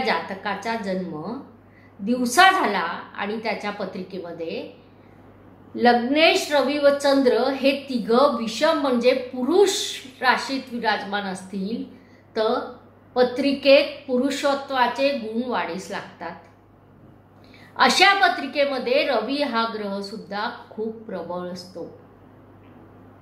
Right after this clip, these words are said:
ज्याच्या त्या पुरुष जातकाच्या कर्तृत्वावर, भाग्यावर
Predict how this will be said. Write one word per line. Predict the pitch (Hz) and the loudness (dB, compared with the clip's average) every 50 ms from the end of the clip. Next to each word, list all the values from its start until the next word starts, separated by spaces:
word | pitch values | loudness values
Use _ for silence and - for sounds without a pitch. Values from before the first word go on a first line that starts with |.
| - - - - - - - - - - | -20 -20 -20 -20 -20 -20 -20 -20 -14 -10
ज्याच्या | 220 190 196 240 220 208 208 - - 240 214 180 175 208 247 302 320 - - - - - | -4 2 4 4 4 4 2 -2 -2 0 0 0 0 -2 -4 -4 -6 -10 -16 -20 -12 -4
त्या | 240 226 233 233 233 | 0 0 0 0 -2
पुरुष | 233 220 208 196 214 247 277 269 240 - | -8 -8 -8 -6 -4 -2 -2 -2 -2 -4
जातकाच्या | - 220 190 180 - 190 180 - 190 180 180 - 202 196 | -4 -4 -4 -4 -6 -12 -14 -10 -10 -10 -10 -8 -10 -10
कर्तृत्वावर, | 196 196 - 180 180 - 202 214 - - 233 208 196 185 180 185 185 185 - - - - - - - - - - - - - - | -10 -10 -12 -12 -12 -10 -12 -12 -12 -8 -8 -8 -8 -8 -8 -10 -10 -12 -14 -18 -20 -20 -20 -20 -20 -20 -20 -20 -20 -20 -14 -8
भाग्यावर | 190 180 - 185 233 196 202 196 262 285 302 302 294 277 226 208 | -2 -2 0 0 0 0 2 6 6 8 8 6 4 2 0 -2